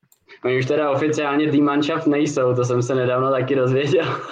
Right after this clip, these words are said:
<laughs> Ale já bych, já bych chtěl připomenout, eh, že na minulém mistrovství světa, eh, řekněme, eh, že typologicky měli podobné soupeře ve skupině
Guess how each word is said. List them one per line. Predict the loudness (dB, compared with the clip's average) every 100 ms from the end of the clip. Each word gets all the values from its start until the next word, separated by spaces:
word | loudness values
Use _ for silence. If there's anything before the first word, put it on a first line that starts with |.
| -4
<laughs> | -4 -4 -4 -2
Ale | -2 -2 0
já | -2 0
bych, | -2 0
já | 0
bych | 0 -2
chtěl | 0 0 0
připomenout, | 0 0 0 0 0 0 0 -2
eh, | 0 0
že | 0 -2
na | 0
minulém | 0 0 0
mistrovství | -2 -2 -6 -6 -6
světa, | -4 -6 -6 -6 -8
eh, | -12 -12 -8 -6 -6 -8 -12 _ -12 -8
řekněme, | -8 -4 -2 -2 -4 -6 -8 -12 -6
eh, | -4 -2 -4 -4
že | -4 -4 -6
typologicky | -6 -4 -2 -2 0 0 -2 -4 -2 0 0 0
měli | 0 2 2 0 -4 -8 -6
podobné | -2 0 0 0
soupeře | -2 -2 0 0 0
ve | -2
skupině | -4 -6 -2 0 0 -2